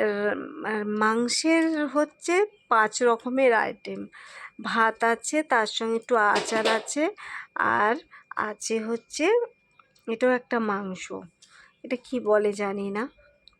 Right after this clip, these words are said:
কিন্তু আমার সবচেয়ে ভালো লেগেছে এইটা। এটা হচ্ছে চিকেন ভর্তা, ভীষণ সুন্দর, লাজবাব।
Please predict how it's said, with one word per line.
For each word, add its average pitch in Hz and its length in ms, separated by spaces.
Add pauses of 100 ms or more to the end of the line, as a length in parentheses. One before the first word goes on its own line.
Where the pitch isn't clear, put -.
(760)
কিন্তু 202 260
আমার 269 160
সবচেয়ে 240 420
ভালো 233 240
লেগেছে 269 400
এইটা। 202 380
এটা 202 240
হচ্ছে 208 260 (520)
চিকেন 202 400
ভর্তা, 185 600 (520)
ভীষণ 247 720
সুন্দর, 202 520
লাজবাব। 196 760